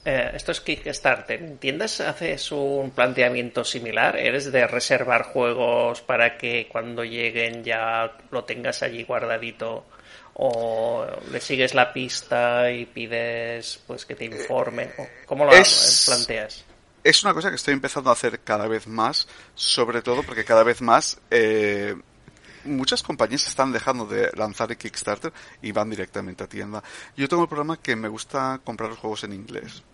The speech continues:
Speaker 2: Ah, entonces, a veces es un poquito más difícil. Pero sí, estoy empezando a, a hablar con tiendas y tan pronto empiezan a hablar de novedades, pues ya empiezas a, a reservar, ¿no? También ha pasado esto de, obviamente,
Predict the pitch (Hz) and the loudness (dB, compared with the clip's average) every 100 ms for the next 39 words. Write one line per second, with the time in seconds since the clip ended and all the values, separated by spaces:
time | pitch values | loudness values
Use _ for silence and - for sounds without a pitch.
0 | _ - 110 107 107 - 117 113 131 127 | _ -4 -4 -4 -10 0 0 0 -4 -6
1 | - - - - 113 131 131 120 120 110 | -12 -20 -10 -4 -2 -4 -10 -8 -6 -4
2 | 104 104 - 107 - 104 - - 117 110 | -6 -8 -12 -12 -14 -14 -14 -2 0 0
3 | 110 104 - - - 127 131 139 135 123 | -4 -6 -8 -8 -2 -2 -2 2 4 4
4 | 131 120 110 98 101 101 107 - - - | 6 6 6 0 -4 -10 -14 -18 -20 -20
5 | - - - - 104 101 107 104 127 110 | -20 -20 -6 0 2 2 0 -2 -4 -8
6 | 127 123 135 131 117 98 110 113 110 110 | -4 -4 -4 -4 -6 -4 -6 -6 -6 -6
7 | 127 117 107 110 110 110 107 107 117 - | 0 0 4 4 2 -4 -2 -2 -2 -6
8 | 101 101 104 - 107 110 110 104 95 - | -8 -6 -8 -10 -12 -8 -6 -6 -8 -14
9 | - - - - 104 95 - 107 98 92 | -20 -20 -4 2 2 0 -8 -6 -6 -6
10 | - 120 - - - - _ 107 117 117 | -8 -10 -10 -18 -20 -20 _ 4 4 2
11 | 127 - 113 110 - 113 90 101 98 104 | 2 2 2 2 -2 -2 -2 -2 -4 -6
12 | - | -8